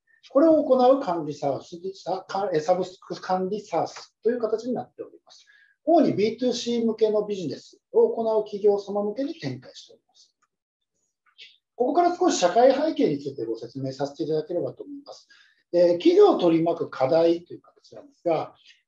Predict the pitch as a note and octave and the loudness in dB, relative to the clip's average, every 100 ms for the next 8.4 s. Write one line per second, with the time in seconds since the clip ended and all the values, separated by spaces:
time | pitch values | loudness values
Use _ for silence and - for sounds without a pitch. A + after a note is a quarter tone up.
0 | - A3+ C4 G3+ G#3+ G#3 G3+ G3 G3 F#3 | -2 2 4 4 2 2 2 0 -4 -6
1 | - - E4+ F#4 C4 C3+ - F3+ F#3 _ | -12 -4 0 2 2 0 -2 -6 -6 _
2 | E3+ D#3+ D#3 G#3 F3+ - C3+ C#3 C3 C3 | -6 -4 0 0 0 -2 -2 -2 -8 -10
3 | - B2 - - A#3 G#3 D#3 F3+ A3+ - | -12 -14 -6 4 4 4 2 2 2 0
4 | _ _ E3+ D#3+ D#3+ D#3 D3+ D3+ D3 C#3+ | _ _ 2 4 4 2 0 0 -4 -4
5 | C#3 C#3 B2+ - _ D3+ C#3+ - - - | -4 -4 -4 -8 _ -4 -4 -8 -16 -18
6 | - - _ _ F3+ - C4 C#4 C#3+ A#2 | -20 -20 _ _ -6 2 2 4 0 -4
7 | A#2 C#3+ F3+ G2+ - A2 C#3 C#3 - A2+ | -4 -2 -2 -4 -10 -8 -6 -6 -16 -20
8 | - C#3+ C3+ - | -8 0 0 0